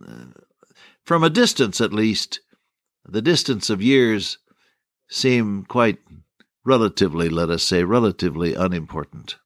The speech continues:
Now, uh, you know, and I don't mean to give offense to anybody either. If you belong to a certain denomination that has its own ideas, God bless you. Go ahead and shine for Jesus where you are. That isn't my point, and you know it. The point I'm making is,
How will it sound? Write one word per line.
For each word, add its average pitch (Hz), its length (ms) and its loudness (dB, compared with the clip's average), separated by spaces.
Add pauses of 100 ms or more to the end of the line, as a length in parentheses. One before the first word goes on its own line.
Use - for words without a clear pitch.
(2000)
Now, 214 460 4
uh, 120 360 -6
you 185 180 2
know, 156 140 4
and 147 160 4
I 180 140 6
don't 208 200 2
mean 151 160 2
to 127 80 2
give 131 140 2
offense 120 440 2
to 78 120 -2
anybody 95 400 2
either. 101 320 2
If 71 220 -10
you 113 80 0
belong 107 360 2
to 95 80 -4
a 92 60 -2
certain 98 260 -2
denomination 104 720 -2
that 90 140 -2
has 104 220 2
its 95 160 -4
own 104 180 -2
ideas, 104 400 0
God 143 260 -2
bless 127 280 0
you. 85 100 -4
Go 123 140 2
ahead 147 160 2
and 101 100 -6
shine 135 320 2
for 113 140 -2
Jesus 101 480 -2
where 104 100 2
you 110 180 2
are. 98 200 0 (320)
That 147 160 4
isn't 139 200 0
my 113 200 0
point, 110 520 -6 (800)
and 98 140 -4
you 123 140 2
know 120 240 0
it. 69 160 -10 (720)
The - 60 -14
point 196 300 0
I'm 117 180 0
making 127 380 2
is, 107 380 0